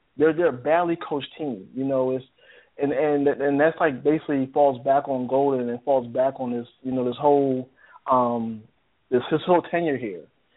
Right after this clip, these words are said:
is that, you know, it's, it's a, it's a very mediocre product that he puts on the field, and I don't think he just, he doesn't know any better.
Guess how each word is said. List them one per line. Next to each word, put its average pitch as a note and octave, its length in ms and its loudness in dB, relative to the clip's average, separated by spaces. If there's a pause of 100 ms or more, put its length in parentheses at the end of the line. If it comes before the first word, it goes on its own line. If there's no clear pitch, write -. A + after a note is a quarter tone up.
(120)
is C3 160 -4
that, C3+ 240 4
you C#3+ 80 -4
know, C3+ 160 2
it's, C3+ 120 -6
it's - 120 -10
a, C#3+ 160 0
it's D3 120 -4
a C3+ 100 0
very D3 300 4
mediocre C#3+ 540 -4
product D3 640 -2 (320)
that C3+ 60 -2
he C3 60 0
puts D#3+ 300 -6
on C#3 140 0
the A2+ 80 -6 (120)
field, C3 460 2 (400)
and C#3+ 100 4
I D#3 60 6
don't F3+ 160 2
think D#3 140 2
he D#3+ 80 -2
just, C#3+ 220 0
he D#3+ 140 -2
doesn't C3+ 260 2
know C#3 200 0
any A#2+ 120 0
better. C3 380 0